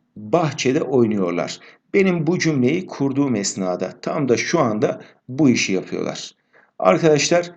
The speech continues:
now, şu an, şimdi zaman zarfı, present continuous tense'in en karakteristik zaman zarflarından. Bununla birlikte now'a ilaveten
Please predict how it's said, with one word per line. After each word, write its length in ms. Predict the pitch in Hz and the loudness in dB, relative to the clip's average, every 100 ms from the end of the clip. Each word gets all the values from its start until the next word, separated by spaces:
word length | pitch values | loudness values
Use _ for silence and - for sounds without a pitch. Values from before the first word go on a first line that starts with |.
| _ | _
now, 560 | 139 156 170 143 170 - - _ | -2 2 4 4 2 -2 -12 _
şu 460 | - - - 175 120 | -4 -2 2 4 4
an, 300 | 127 82 - | 2 -2 -6
şimdi 680 | - - 170 131 107 90 - _ | -2 0 2 0 0 -2 -8 _
zaman 360 | - 113 117 107 | -6 -2 0 -2
zarfı, 560 | 98 98 98 160 180 - - _ | -2 -2 -2 -4 -6 -8 -20 _
present 360 | - 170 131 123 | -2 0 0 0
continuous 420 | 143 135 131 104 | -4 -2 -2 -2
tense'in 580 | - 101 95 - - - _ _ | -4 -4 -4 -6 -8 -12 _ _
en 200 | 202 175 | -2 -2
karakteristik 760 | - 110 104 - 110 104 - 165 | -2 -4 -6 -4 -6 -4 -6 -4
zaman 340 | 131 131 117 | -2 0 0
zarflarından. 960 | 98 98 92 - 98 92 92 123 - - - _ _ | -2 -2 -4 -8 -8 -6 -2 -2 -2 -10 -20 _ _
Bununla 560 | 120 196 196 127 98 110 | 0 0 2 2 0 -2
birlikte 680 | 95 98 - 139 90 - - _ - | -2 -4 -2 -2 -2 -8 -20 _ -4
now'a 840 | 127 156 196 151 104 - 107 143 | 0 2 2 0 -2 -10 -2 0
ilaveten 840 | 120 117 104 95 92 131 147 139 | 0 -2 0 0 0 -2 -4 -8